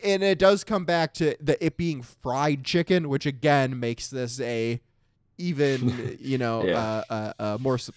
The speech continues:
Speaker 1: substantial and, and serious, uh, slice of pizza. But it's really tasty.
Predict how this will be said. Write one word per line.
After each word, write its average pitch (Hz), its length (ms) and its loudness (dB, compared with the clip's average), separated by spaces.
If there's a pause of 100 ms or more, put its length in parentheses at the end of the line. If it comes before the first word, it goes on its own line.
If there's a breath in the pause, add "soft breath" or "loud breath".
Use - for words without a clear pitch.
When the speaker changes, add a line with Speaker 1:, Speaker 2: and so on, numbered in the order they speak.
(340)
Speaker 1:
substantial 120 720 -2
and, 107 320 -6
and 107 280 -10
serious, 135 1000 2 (120)
uh, 107 340 -2
slice 127 360 -2
of 113 140 -8
pizza. 107 460 -4 (600)
But 160 120 4
it's 170 160 -2
really 160 380 2
tasty. 180 580 0